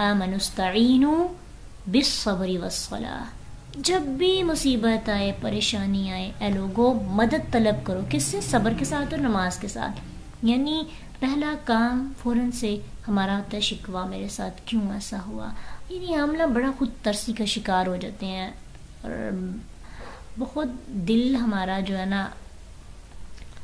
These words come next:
अनकंट्रोल हो जाता है। तो दो काम इसके ज़रिए ना हम अपनी, अपनी कैफियत को बदल सकते हैं। पहला काम तो ये है कि हम सब्र करें, और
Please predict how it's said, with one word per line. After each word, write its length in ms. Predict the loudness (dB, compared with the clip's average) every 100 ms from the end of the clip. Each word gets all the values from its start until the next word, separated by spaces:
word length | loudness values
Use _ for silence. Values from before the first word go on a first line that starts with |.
| -12 -4 4
अनकंट्रोल 720 | 4 4 4 2 2 0 0
हो 100 | -2
जाता 300 | -4 -4 -4
है। 120 | -4 -6 -14 -16 -16 -14 -12 -14 -14 -16 -16 -16 -16 -16 -16 -6
तो 100 | 0 2 0 -2 -6 -10 -14 -16 -16 -14 -14 -14 -12 -12 -14 -4 6
दो 180 | 8 8
काम 400 | 6 2 0 -4 -8 -10 -8
इसके 300 | -8 -2 0
ज़रिए 320 | 2 0 2
ना 220 | 2 2
हम 340 | 0 0 0 2
अपनी, 440 | 0 0 2 2 2
अपनी 320 | -4 -2 0
कैफियत 480 | 0 -2 -2 -4 -2
को 140 | 0
बदल 220 | 0 0
सकते 340 | -2 -6 -4 -4
हैं। 160 | -2
पहला 200 | 2 2 4
काम 280 | 6 6 6
तो 100 | 2
ये 160 | -2
है 80 | -4
कि 140 | -4
हम 140 | -4 -4
सब्र 380 | -6 -6 -6 -6
करें, 300 | -8 -6 -6
और 300 | -4 -4 -4